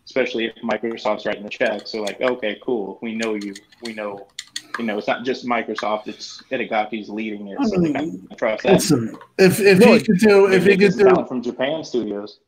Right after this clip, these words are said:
Speaker 2: if he could do something o-, of the nature of Ninja Gaiden,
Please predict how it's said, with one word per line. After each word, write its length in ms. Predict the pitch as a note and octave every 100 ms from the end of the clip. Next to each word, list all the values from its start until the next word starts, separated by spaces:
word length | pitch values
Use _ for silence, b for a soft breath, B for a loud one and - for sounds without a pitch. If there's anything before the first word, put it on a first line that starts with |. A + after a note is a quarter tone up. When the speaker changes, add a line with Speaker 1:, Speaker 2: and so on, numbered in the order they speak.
| -
Speaker 2:
if 160 | F#3
he 140 | F#3+ A3+
could 160 | A3+
do 120 | F#3 F3+
something 480 | F#3 E3 E3+ D#3 D3+
o-, 20 |
of 580 | C#3 C#3 C3+ C#3+ B2 B2
the 120 | C3+
nature 520 | C#3 C3+ - C#3 C3
of 140 | B2+
Ninja 520 | A2+ B2+ C3 C#3 C3 B2+
Gaiden, 600 | C3+ C3+ B2+ C3 B2+